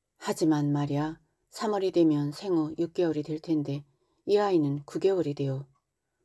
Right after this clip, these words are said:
그 정도가 되면 어떻게든 속일 수 있어요. 틀림없이 속일 거예요.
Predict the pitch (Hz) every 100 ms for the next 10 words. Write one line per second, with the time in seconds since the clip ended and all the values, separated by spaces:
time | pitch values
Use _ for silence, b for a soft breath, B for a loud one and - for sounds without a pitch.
0 | _ _ _ _ - 220 226 214 170 165
1 | 170 156 151 151 151 190 180 170 - 139
2 | - _ _ - 233 233 - 147 147 160
3 | 143 143 - _ _ _ _ - 285 277
4 | 226 156 - - 147 147 _ _ _ _
5 | _ - 233 220 - 147 139 135